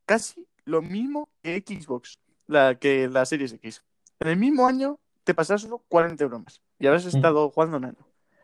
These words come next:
Speaker 1: Es decir, que ahora mismo, quien no juega, quien en esta generación, quien no se meta a jugar en una consola es porque no quiere. Quien no juega videojuegos ahora mismo es porque no quiere. Porque es que está todo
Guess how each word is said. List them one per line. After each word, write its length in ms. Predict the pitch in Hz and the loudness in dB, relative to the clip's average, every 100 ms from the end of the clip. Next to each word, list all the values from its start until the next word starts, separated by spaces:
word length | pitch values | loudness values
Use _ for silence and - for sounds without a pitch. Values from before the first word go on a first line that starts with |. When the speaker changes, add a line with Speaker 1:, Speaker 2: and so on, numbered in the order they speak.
| _ | _
Speaker 1:
Es 60 | _ 151 | _ -6
decir, 120 | 180 | -2
que 360 | 151 147 - _ - | 2 2 0 _ 0
ahora 200 | 190 226 | 2 2
mismo, 300 | 151 113 - _ | -2 -14 -18 _
quien 460 | - 131 120 127 | -6 -6 -4 -6
no 160 | 139 185 | -2 -2
juega, 460 | - 147 143 247 - _ _ _ _ _ _ _ _ _ | 0 0 2 0 -6 _ _ _ _ _ _ _ _ _
quien 520 | - 139 139 135 131 | -10 -6 -6 -6 -4
en 160 | 127 143 | -2 -2
esta 240 | 165 220 | 0 -2
generación, 440 | 214 190 175 127 131 | 0 0 -2 -4 -6
quien 160 | - 123 | -4 -2
no 80 | 135 | 0
se 120 | 202 | 0
meta 760 | 196 165 160 151 143 135 127 127 | 0 4 6 6 4 2 0 0
a 20 | |
jugar 300 | - 131 202 | -4 -4 -4
en 100 | 160 | -6
una 180 | 139 127 | -8 -10
consola 420 | 123 123 - 175 | -12 -12 -4 -4
es 60 | 208 | -4
porque 200 | - 120 | -10 -16
no 60 | 117 | -16
quiere. 240 | 117 - _ _ _ | -18 -20 _ _ _
Quien 140 | 180 | 0
no 80 | 240 | 2
juega 160 | 208 | 4
videojuegos 420 | 180 160 160 147 139 | 2 0 -2 -4 -4
ahora 120 | 143 | -8
mismo 160 | 190 | -8
es 40 | 180 | -12
porque 200 | 110 117 | -12 -12
no 100 | 110 | -14
quiere. 220 | - - _ _ _ _ _ _ _ _ _ _ | -18 -20 _ _ _ _ _ _ _ _ _ _
Porque 220 | - 123 131 | -6 -4 -2
es 40 | |
que 60 | 139 | -4
está 200 | - 151 | 0 2
todo 300 | 165 214 | 6 4